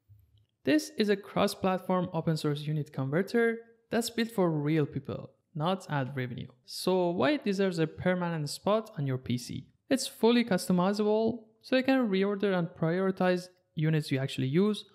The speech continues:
It includes a built-in calculator, so you can do math mid conversion. Yes.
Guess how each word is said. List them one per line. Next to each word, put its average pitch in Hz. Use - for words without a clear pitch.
It 302
includes 247
a 214
built-in 190
calculator, 185
so -
you 247
can 240
do 190
math 170
mid 175
conversion. 196
Yes. -